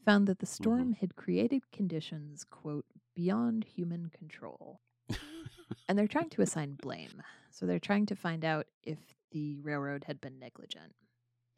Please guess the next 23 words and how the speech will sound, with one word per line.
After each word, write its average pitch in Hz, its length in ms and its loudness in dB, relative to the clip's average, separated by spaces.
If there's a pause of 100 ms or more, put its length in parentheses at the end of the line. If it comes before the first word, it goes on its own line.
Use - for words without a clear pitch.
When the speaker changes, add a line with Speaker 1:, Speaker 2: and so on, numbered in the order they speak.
(340)
Speaker 2:
Okay, 107 200 -2 (280)
yeah. - 140 -6 (1400)
Speaker 1:
So 226 140 6
the 208 80 4
storm 262 320 0
is 226 120 4
obviously 160 440 2
an 143 100 -6
act - 200 -6
of - 120 -20
God. 214 440 6 (480)
Um, 156 380 -2
the 147 60 -10
Speaker 2:
Yep. - 40 -12
Speaker 1:
storm, 135 480 0 (400)
a 165 80 -6
storm 185 240 0
like 170 180 0
this 165 200 -4
has 156 200 -8
not 180 240 2
been 160 140 -6
observed 151 520 -6